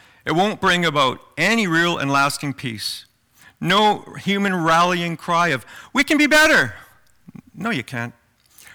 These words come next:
"We can bring this world out of crime and evil by doing social reformation." No, you can't.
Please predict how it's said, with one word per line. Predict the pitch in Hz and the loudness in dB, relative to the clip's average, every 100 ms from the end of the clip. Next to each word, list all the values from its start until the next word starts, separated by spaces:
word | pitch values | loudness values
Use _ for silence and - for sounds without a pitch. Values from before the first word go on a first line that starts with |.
| - | -8
"We | - | -4
can | 302 233 | 0 2
bring | 175 175 | 2 2
this | 175 | 0
world | 175 190 196 | -2 -2 0
out | 208 | 0
of | 196 | -2
crime | - 233 247 220 | 0 2 4 4
and | 214 | 2
evil | 262 214 | 0 2
by | 202 | 0
doing | 196 202 | 2 0
social | 185 196 190 196 | -2 -4 -4 -2
reformation." | 196 220 226 262 - 117 107 - _ _ _ _ _ | -2 0 0 0 -2 -4 -10 -20 _ _ _ _ _
No, | 247 240 | -4 -4
you | 127 | -4
can't. | 120 113 | -6 -10